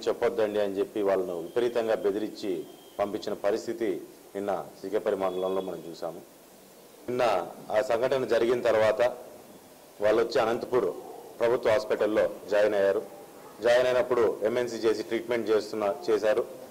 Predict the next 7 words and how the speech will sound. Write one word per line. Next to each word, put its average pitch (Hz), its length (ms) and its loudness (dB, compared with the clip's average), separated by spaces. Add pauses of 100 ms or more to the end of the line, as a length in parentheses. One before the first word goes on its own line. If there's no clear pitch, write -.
(460)
ఎప్పుడైతే 127 440 4
ఇలా 123 100 4
పోలీసులు 127 440 2
కొట్టారు 117 420 2
అని 107 220 2
చెప్పి 104 400 2 (100)
చెప్పంగానే 110 560 0